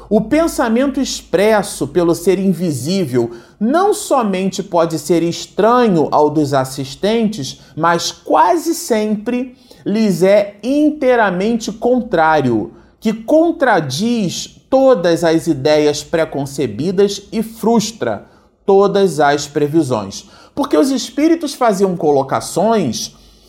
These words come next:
que eram, de certa forma, admoestando até, né? É, é, de uma certa forma, condenando e fazendo um contraponto a uma linha de pensamento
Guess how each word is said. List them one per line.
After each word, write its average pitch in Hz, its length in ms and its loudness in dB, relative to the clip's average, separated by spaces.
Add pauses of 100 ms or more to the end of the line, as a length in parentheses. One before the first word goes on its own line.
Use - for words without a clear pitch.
(160)
que 349 160 2
eram, 254 280 4
de 226 120 -4
certa 208 400 -2
forma, 226 480 0
admoestando 240 1120 2
até, 170 460 2
né? 175 400 2
É, 123 380 2
é, 123 40 0
de 131 120 -2
uma 156 160 0
certa 156 360 -2
forma, 165 300 0
condenando 170 1040 0
e - 20 -4
fazendo 175 360 -2
um 208 40 -2
contraponto 254 640 -2
a 294 40 -4
uma 277 160 -4
linha 247 240 -2
de 208 100 -6
pensamento 220 800 -2